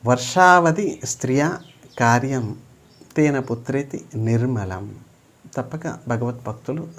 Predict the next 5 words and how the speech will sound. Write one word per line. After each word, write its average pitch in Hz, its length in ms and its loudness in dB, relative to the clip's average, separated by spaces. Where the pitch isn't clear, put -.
నిర్మలం, 107 680 -2
భగవద్భక్తుడు, 135 760 -6
భక్తురాలు 117 540 -4
తప్పకుండా 131 460 -8
జన్మిస్తారు. 101 840 -12